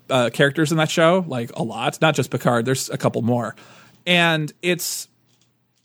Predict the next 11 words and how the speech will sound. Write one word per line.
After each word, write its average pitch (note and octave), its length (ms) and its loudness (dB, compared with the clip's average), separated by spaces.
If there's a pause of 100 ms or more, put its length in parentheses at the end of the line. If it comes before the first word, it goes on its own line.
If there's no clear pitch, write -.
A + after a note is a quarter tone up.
(720)
I D#3 140 2
don't D3 40 0
know, C3 120 -4
it's E3 240 -2
just, F#3+ 240 -2
it's F3 220 -2
really D3 240 2
interesting. B2 420 -6
Like, C3+ 260 0
I, D#3 360 2
I, D3+ 360 0